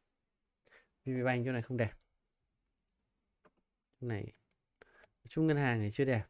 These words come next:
nhé, chỉ có được một số cổ phiếu thôi, ví dụ như S S B này,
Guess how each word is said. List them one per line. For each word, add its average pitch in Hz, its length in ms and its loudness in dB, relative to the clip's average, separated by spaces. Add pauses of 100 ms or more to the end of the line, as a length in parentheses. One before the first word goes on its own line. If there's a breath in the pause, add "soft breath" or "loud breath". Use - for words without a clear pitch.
(140)
nhé, 135 180 -2
chỉ 101 140 -6
có 104 100 -2
được 117 120 2
một 104 120 0
số 107 160 -4
cổ 117 140 -2
phiếu 110 280 0
thôi, 131 220 4
ví 123 40 0
dụ 127 60 -2
như 123 120 -2
S 143 340 -2
S - 60 -20
B 127 40 -2
này, 117 380 2